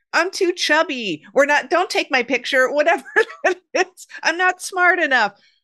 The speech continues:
We're, we're not worried about those things, but we learn those things. And anything that we learn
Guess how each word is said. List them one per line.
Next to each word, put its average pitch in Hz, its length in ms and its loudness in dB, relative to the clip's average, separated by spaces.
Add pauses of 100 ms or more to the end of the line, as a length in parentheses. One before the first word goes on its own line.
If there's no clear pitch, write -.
(140)
We're, 285 260 -2
we're 302 120 0
not 302 320 2
worried 277 400 -2
about 285 340 -4
those 214 240 -6
things, 311 240 -4
but 214 180 0
we 220 140 -4
learn 233 640 0
those 180 380 2
things. - 580 -6 (540)
And 226 160 0
anything 226 920 2 (100)
that 202 400 0
we 208 560 -2
learn 208 800 2